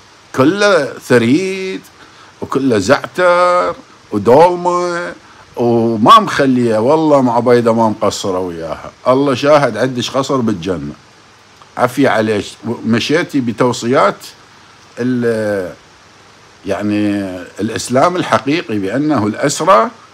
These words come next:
لازم يتعاملون معاملة جيدة. يعني تصوروا، هذه حتى قالت: "أنا أترك اليهودية، ما أريد عمي الكنافة النابلسية على أبوهم يا أبو اليهود"، ما، ما خلت.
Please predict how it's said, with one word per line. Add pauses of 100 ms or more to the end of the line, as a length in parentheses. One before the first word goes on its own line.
(200)
لازم
يتعاملون (200)
معاملة
جيدة. (720)
يعني
تصوروا،
هذه
حتى
قالت:
"أنا
أترك
اليهودية،
ما
أريد
عمي (100)
الكنافة
النابلسية
على
أبوهم
يا
أبو
اليهود"،
ما،
ما
خلت.